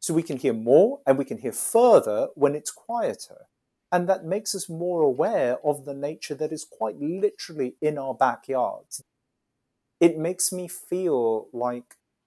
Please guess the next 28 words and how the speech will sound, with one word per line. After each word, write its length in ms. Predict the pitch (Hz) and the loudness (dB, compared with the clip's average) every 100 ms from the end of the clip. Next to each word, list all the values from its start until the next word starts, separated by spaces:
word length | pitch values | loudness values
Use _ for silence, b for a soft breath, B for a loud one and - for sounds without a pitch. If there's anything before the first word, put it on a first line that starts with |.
| _ _ _ | _ _ _
nature 480 | 123 127 156 156 - | -8 -2 -2 -4 -8
is 280 | 147 110 120 _ - | -6 -8 -12 _ -4
right 300 | 151 180 156 | 0 0 0
there, 420 | 165 151 104 90 _ - | 0 0 0 -8 _ 0
that 180 | 135 143 | 2 2
it's 180 | 131 | -4
a 60 | 123 | -6
part 480 | - - 160 165 165 | -10 -2 2 2 2
of 160 | 123 | -4
my 680 | 123 127 139 143 143 135 131 _ - | -2 -2 -2 -2 -8 -8 -10 _ -12
normal 920 | 127 131 143 156 156 151 147 147 139 | -10 -4 0 2 0 -2 -6 -6 -6
lived 400 | 120 123 131 120 | -4 -2 -2 -4
existence. 1000 | 113 98 131 131 - 85 _ - - - _ _ _ _ _ _ - | -10 -6 -4 -4 -8 -16 _ -10 -8 -8 _ _ _ _ _ _ -4
In 120 | 175 | 0
America 640 | 160 151 165 214 226 - 113 | 0 0 2 4 2 2 2
especially, 1000 | - - - 226 240 - 208 - 104 - _ _ _ - | 2 0 2 0 0 0 -4 -6 -12 -20 _ _ _ -10
I 40 | |
think 300 | 151 175 165 | -8 -8 -6
we 120 | 143 | -6
have 340 | 131 - 143 127 | -6 -6 -6 -6
this 280 | 123 - - _ | -6 -8 -10 _
concept 640 | - - 151 160 - 117 - | -10 -4 -2 -2 -4 -6 -6
of 140 | 120 | -8
nature 640 | 117 120 127 127 - 120 117 | -6 -4 -4 -6 -8 -4 -4
as 160 | 120 107 | -6 -8
being 220 | 123 123 | -8 -6
synonymous 840 | - 127 120 123 127 123 120 - | -4 -4 -2 -2 -2 -4 -6 -8
with 240 | 117 110 | -6 -8